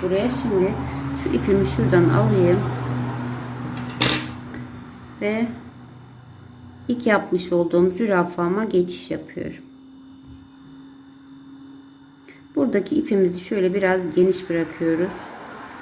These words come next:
Pırpırla-, pardon, zürafalarımız toplamasın diye arkadaşlar. Bakın şöyle biraz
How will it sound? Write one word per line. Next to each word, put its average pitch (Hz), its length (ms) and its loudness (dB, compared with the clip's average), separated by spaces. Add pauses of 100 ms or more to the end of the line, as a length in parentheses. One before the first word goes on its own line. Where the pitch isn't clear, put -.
(960)
Pırpırla-, 185 520 4 (180)
pardon, 175 300 6
zürafalarımız 180 920 4
toplamasın 165 720 2
diye 156 140 2
arkadaşlar. 165 580 -2
Bakın 180 260 -2
şöyle 175 560 0 (1700)
biraz 165 420 2